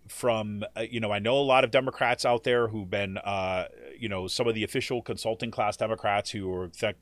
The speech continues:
you know, "It's a great idea to kind of support, kind of, you know, to give some wind in the sails of Doug Mastriano's campaign because he's so extreme he couldn't possibly be elected." Not that we've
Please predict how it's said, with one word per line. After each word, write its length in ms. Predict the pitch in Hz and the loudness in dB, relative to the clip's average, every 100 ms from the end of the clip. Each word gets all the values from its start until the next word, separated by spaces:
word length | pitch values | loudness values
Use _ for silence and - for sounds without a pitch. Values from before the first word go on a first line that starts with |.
| 107 | -8
you 80 | |
know, 220 | 92 87 90 - - - | -6 -6 -8 -12 -20 -16
"It's 100 | 98 | -8
a 40 | |
great 360 | 87 98 110 180 | -8 -2 2 6
idea 640 | 185 170 165 190 120 98 | 6 6 2 4 4 4
to 100 | 110 | -2
kind 200 | - 110 | -4 -2
of 40 | 101 | 0
support, 600 | 117 - 143 143 - 101 | -4 -4 -2 -2 -2 -6
kind 180 | 120 113 | -4 0
of, 360 | 110 101 - | 0 -2 -8
you 80 | 127 | -6
know, 320 | 107 101 101 - - - | -4 -2 -4 -8 -20 -12
to 80 | 123 | -10
give 260 | 104 160 143 | 4 4 4
some 220 | 147 120 | -2 0
wind 280 | 131 160 151 | 2 2 2
in 120 | 127 | 0
the 80 | 117 | 0
sails 440 | - 135 127 110 | 2 4 4 2
of 140 | 117 98 | -2 4
Doug 180 | 127 | 4
Mastriano's 520 | 123 120 - 127 117 110 | 4 -2 2 2 2 0
campaign 420 | 117 104 127 107 | -4 0 0 0
because 240 | 104 107 | 0 -2
he's 180 | 147 139 | -2 -4
so 220 | - 294 | 4 4
extreme 400 | 254 - 269 254 | 4 -4 -2 0
he 100 | 180 | 0
couldn't 300 | - 220 196 | 0 -4 -4
possibly 540 | - - - 226 175 156 | -2 -2 0 -4 -2 -2
be 240 | 135 143 | 0 0
elected." 440 | 123 127 - 101 | 4 4 4 -2
Not 200 | 104 147 | 0 0
that 100 | 143 | 0
we've 180 | 127 123 | -2 -4